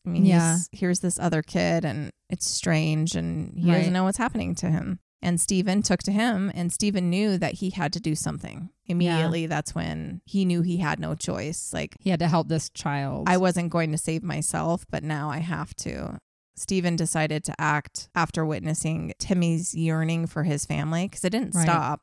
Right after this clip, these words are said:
Speaker 1: And he didn't want him to endure the sexual abuse that he did.
Speaker 2: Good for him.
Speaker 1: So
Speaker 2: Yeah.
Speaker 1: he made a promise to himself to get the little boy back to his parents,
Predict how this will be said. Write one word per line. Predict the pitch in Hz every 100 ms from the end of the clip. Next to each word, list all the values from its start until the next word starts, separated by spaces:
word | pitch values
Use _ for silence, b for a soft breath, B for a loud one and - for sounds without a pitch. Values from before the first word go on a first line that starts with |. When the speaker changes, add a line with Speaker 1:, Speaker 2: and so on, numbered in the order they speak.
| _
Speaker 1:
And | - 180 175
he | 262
didn't | 427 339
want | 190 190
him | 202 185
to | 175 160 165
endure | 170 165 160 156
the | 151 151
sexual | - 156 - 160 156
abuse | 151 156 -
that | - 160
he | 190 170
did. | 131
Speaker 2:
Good | 214 247 -
for | 247
him. | 214 190 185 175 175 202
Speaker 1:
So | 196
Speaker 2:
Yeah. | 185
Speaker 1:
he | 190
made | 185 175
a | 190
promise | 190 180 175 -
to | 165
himself | 165 - 185 -
to | -
get | 156
the | 156
little | 160 175
boy | 180 180
back | 175 170
to | -
his | 190 -
parents, | 175 160 156 175